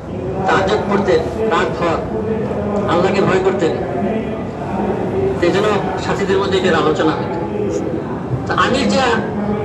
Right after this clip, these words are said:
যদি নেক আমল করে, সে সাথীরা নেক আমল করবে। আমির যদি আল্লাহ আল্লাহ হয়,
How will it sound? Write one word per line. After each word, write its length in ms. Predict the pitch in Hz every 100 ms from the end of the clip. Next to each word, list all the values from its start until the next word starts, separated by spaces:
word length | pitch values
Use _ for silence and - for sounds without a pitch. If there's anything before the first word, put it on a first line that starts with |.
| 208
যদি 180 | 202
নেক 240 | 226 220 226
আমল 200 | 226 226
করে, 200 | 208 202
সে 240 | 196 226 -
সাথীরা 260 | 233 269
নেক 180 | 254 240
আমল 180 | 262 262 -
করবে। 220 | - - - - - 381 370 370 359 - 370 - -
আমির 300 | - - -
যদি 100 | -
আল্লাহ 280 | 240 247 254
আল্লাহ 160 | 214 226
হয়, 240 | 214 -